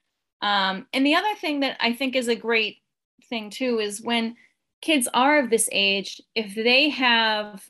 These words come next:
um, like, an older sibling or a cousin or an aunt or an uncle or someone like that who's younger than us, but is a responsible person that they can also kind of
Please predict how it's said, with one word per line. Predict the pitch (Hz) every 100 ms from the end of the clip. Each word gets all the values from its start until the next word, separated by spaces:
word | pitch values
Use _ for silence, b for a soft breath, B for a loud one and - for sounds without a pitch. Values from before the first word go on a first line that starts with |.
| _ _ _ _ _ _ _ -
um, | 226 202 185
like, | 175 180
an | -
older | 208 180 170
sibling | - 311 269 269 262 254 220
or | 196 185
a |
cousin | - 262 262 240 247 247 240
or | 196
an | 185 -
aunt | 220 233 240
or | 208
an | -
uncle | 254 254 247
or | 180
someone | 220 - 254 262
like | 240 233
that | 233 220 233
who's | 226 226 214 233 - _ 202
younger | 214 262 269 277
than | 269 262
us, | 254 254 254 - - -
but | 220 208 208
is | 208
a | 208
responsible | 202 196 226 220 233 226 220
person | - 220 226 220 208
that | 190
they | 214 226
can | 247 269 226
also | 220 240 - 233
kind | 233 247 247 240
of | 233